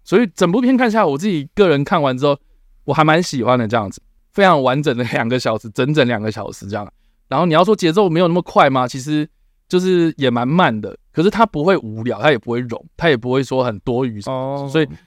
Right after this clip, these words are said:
Speaker 1: 变成是说，我觉得整部看下来，它还蛮饱满这样。
Speaker 2: 所以它是好看。
Speaker 1: 我觉得很好看这样。
Speaker 2: 只是跟大家可能一开始预想的方向会不太一样。
Speaker 1: 对，对，对，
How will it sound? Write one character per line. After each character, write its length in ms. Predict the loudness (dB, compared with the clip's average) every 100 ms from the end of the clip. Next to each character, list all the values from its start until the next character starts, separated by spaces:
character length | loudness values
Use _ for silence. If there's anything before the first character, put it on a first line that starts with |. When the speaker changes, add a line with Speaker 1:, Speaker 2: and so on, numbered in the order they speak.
| _
Speaker 1:
变 140 | 2
成 80 | 2
是 80 | 2
说， 100 | 2
我 100 | 2
觉 60 | 0
得 60 |
整 120 | -2 -2
部 80 |
看 160 | -2 -2
下 120 | 2
来， 80 | 0
它 180 | 0 -2
还 80 | 0
蛮 240 | -2 -2
饱 180 | -2 -2
满 200 | -2 -4 -10
这 60 | -14
样。 100 | -14 -16 _ _
Speaker 2:
所 120 | 0
以 40 | 2
它 80 | 4
是 80 | 2
好 140 | -2
看。 220 | -6 -8 -8
Speaker 1:
我 120 | -6 0
觉 80 |
得 40 | 2
很 160 | 2
好 160 | 0 -2
看 200 | -4 -8
这 60 | -8
样。 40 |
Speaker 2:
只 80 | -8
是 200 | -4 -2
跟 200 | 0 2
大 120 | 4
家 80 | 4
可 140 | 2 -2
能 160 | -4
一 100 | -6
开 180 | -2 0
始 100 | 0 -4
预 140 | -6
想 160 | -6 -10
的 80 | -6
方 220 | -2 -2
向 160 | -4
会 80 | -6
不 120 | -10
太 140 | -10 -8
一 120 | -8
样。 140 | -12 -10 0
Speaker 1:
对， 160 | 2
对， 140 | 2 0
对， 180 | -2